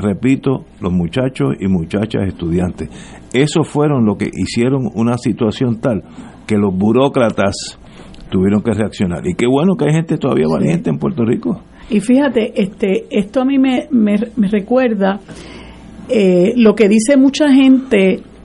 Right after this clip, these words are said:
Speaker 2: de la Universidad de Puerto Rico y las razones por las cuales la universidad... Eh, tiene tantos enemigos. Eh, mucha gente dice, "Ah, que ahí esos pelús, que lo que hacen es huelga y qué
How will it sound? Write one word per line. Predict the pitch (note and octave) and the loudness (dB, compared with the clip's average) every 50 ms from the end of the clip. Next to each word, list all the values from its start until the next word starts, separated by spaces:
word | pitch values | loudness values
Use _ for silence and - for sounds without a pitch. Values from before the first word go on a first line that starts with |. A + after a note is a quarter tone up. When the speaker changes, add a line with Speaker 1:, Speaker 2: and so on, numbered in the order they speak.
| - - - - - - - - - | -20 -20 -20 -20 -20 -20 -20 -6 -2
Speaker 2:
de | G3+ F#3+ F3 F#3 | 2 4 4 6
la | F3+ F3 | 6 6
Universidad | E3+ E3+ E3+ E3+ E3 - - E3 E3 F3 | 6 6 4 4 4 4 4 4 6 6
de | F#3 F#3 | 4 4
Puerto | A#3+ A3+ A3 - A3+ | 2 2 2 4 4
Rico | A3 A3+ A3 - A3+ | 4 4 4 4 4
y | |
las | G#3 G3 F#3 | 4 4 2
razones | F3+ E3+ - - E3 E3 E3 E3 | 2 0 0 2 2 2 2 2
por | - E3+ E3 | 2 2 2
las | E3 E3 E3 | 2 0 -2
cuales | - - F3 F3+ F#3 G#3 G#3 G#3 A#3+ - - | -2 -2 0 2 2 4 2 2 0 -2 -2
la | G3+ F3+ E3+ | 0 2 4
universidad... | E3 E3+ E3 D#3+ E3 D#3+ - - E3+ D#3+ E3+ E3+ F3+ - - - - - - - - - - - - - | 4 4 4 4 2 0 0 -2 -2 0 0 0 0 -2 -4 -10 -16 -20 -20 -20 -20 -20 -20 -20 -14 -8
Eh, | - D#4+ F#3+ - - - - E3+ - | -4 -2 0 0 -2 -4 -6 -8 -4
tiene | - G3 F#3 F#3+ G3 G3 | 0 2 4 4 4 2
tantos | - F3+ F#3 F#3+ F#3 G#3 G3+ | 2 2 2 2 2 2 2
enemigos. | G3+ G3 F#3 F3+ F#3 G3 G3+ F#3 E3 D#3+ D#3 D#3 - - - - - - - - | 2 2 2 2 4 4 4 4 4 2 2 0 -2 -8 -18 -20 -20 -20 -8 -2
Eh, | - F3+ F3 E3+ E3 | 0 2 4 4 4
mucha | E3+ F3+ F#3+ F#3 - A#3+ | 4 4 2 2 4 4
gente | A#3 A#3 A#3 A#3 A3+ | 4 4 4 4 4
dice, | G#3+ G#3+ G#3+ C#4+ C#4+ | 2 4 4 4 4
"Ah, | D4 D4 C#4 B3 A3 - | 4 4 4 2 0 0
que | - G#3 F#3+ | 0 0 2
ahí | F3+ F3 F3+ G3 A3 A3+ A3+ G#3+ G3+ | 2 4 4 4 4 4 4 4 2
esos | F#3+ F#3 A3+ G#3 | 2 2 2 0
pelús, | G#3+ - - - F3 F#3+ A3+ B3+ B3+ A#3 A3 G#3 G3+ | 0 0 2 4 4 6 6 6 6 6 6 4 4
que | - G3 F3 | 4 4 4
lo | F3 E3+ | 4 4
que | F3 F3 | 4 2
hacen | F3 G3 F#3+ - A3+ G#3+ G3+ | 2 2 2 0 0 0 2
es | G3+ G3+ G3 | 2 2 4
huelga | F#3+ A3 B3+ C4+ B3+ A#3 A3+ G#3 F3+ F#3+ F3 F3 | 4 6 6 6 6 4 4 4 4 4 4 4
y | E3+ | 4
qué | - | 2